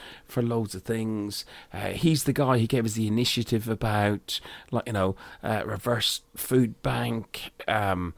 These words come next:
okay, he's probably a bit more, um, socialist than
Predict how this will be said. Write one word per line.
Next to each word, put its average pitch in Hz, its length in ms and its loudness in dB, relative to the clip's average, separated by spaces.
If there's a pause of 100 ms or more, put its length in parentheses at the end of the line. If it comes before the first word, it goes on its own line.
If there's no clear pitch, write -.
(440)
okay, 156 420 6
he's 143 360 8
probably 160 340 6
a 143 40 8
bit 151 180 2
more, 127 400 8 (540)
um, 110 560 2 (200)
socialist 120 680 2
than 95 420 -2